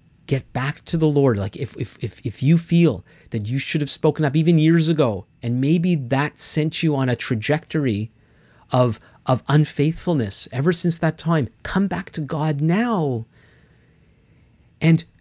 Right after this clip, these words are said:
and be bold in your faith. Ask God for the courage that, that we should ask God for the courage we need to be clear about our identification with Jesus and his mission in our day.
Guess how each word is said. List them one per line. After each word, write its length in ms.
and 220
be 140
bold 640
in 100
your 140
faith. 340
Ask 280
God 340
for 120
the 120
courage 560
that, 180
that 180
we 200
should 180
ask 260
God 220
for 80
the 100
courage 480
we 120
need 360
to 100
be 140
clear 720
about 240
our 80
identification 840
with 140
Jesus 460
and 480
his 340
mission 600
in 380
our 280
day. 560